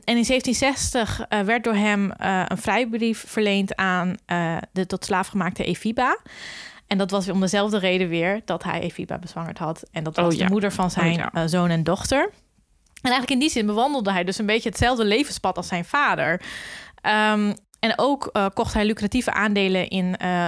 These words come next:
Speaker 1: Surinaamse plantages. En eigenlijk is dat dus een heel bijzonder verhaal waar eigenlijk meerdere, ja,
Speaker 2: Ja, dingen
Speaker 1: perspectieven
Speaker 2: bijeenkomen,
Speaker 1: bijeenkomen
Speaker 2: ja.
Speaker 1: en waar dus, waar ook de complexiteit van dit hele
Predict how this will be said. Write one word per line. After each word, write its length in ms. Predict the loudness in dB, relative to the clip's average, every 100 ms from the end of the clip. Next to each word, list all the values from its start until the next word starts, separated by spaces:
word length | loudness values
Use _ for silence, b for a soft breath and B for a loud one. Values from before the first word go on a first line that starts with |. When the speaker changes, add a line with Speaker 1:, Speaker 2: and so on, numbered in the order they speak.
| -2
Speaker 1:
Surinaamse 600 | -2 0 0 0 -2 -4
plantages. 840 | -4 -2 -2 -2 0 -2 -2 -6 -10 B B B B B
En 120 | -4
eigenlijk 300 | 0 0 0
is 80 | 0
dat 120 | -2
dus 200 | -2 -6 -8 _ _ _ _
een 100 | 2
heel 180 | 4 4
bijzonder 400 | 2 2 0 0
verhaal 360 | 2 2 4
waar 100 | 2
eigenlijk 300 | 2 0 2
meerdere, 300 | 2 2 2
ja, 140 | 2 2 0 B B B B B _ _ _ _ _
Speaker 2:
Ja, 120 | -2
dingen 60 | 0
Speaker 1:
perspectieven 560 | 2 2 4 4 4
Speaker 2:
bijeenkomen, 400 | 4 4 4 4 4
Speaker 1:
bijeenkomen 580 | 4 4 4 4 4
Speaker 2:
ja. 160 | 4 4
Speaker 1:
en 60 | 2
waar 160 | 2
dus, 180 | 0 -4
waar 180 | -4 -2
ook 120 | -2
de 80 | -2
complexiteit 760 | -2 0 0 -2 0 2 2 0
van 180 | 0
dit 160 | 2 2
hele 400 | 4 4 4 2